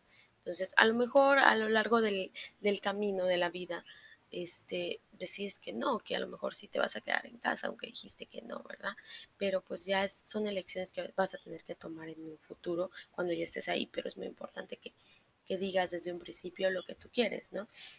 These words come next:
Este, como les digo, no estoy en contra de las mamás que trabajan, que quedan en casa,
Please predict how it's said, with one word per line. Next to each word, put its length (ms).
Este, 360
como 180
les 80
digo, 140
no 60
estoy 180
en 60
contra 320
de 80
las 200
mamás 320
que 100
trabajan, 400
que 160
quedan 300
en 80
casa, 400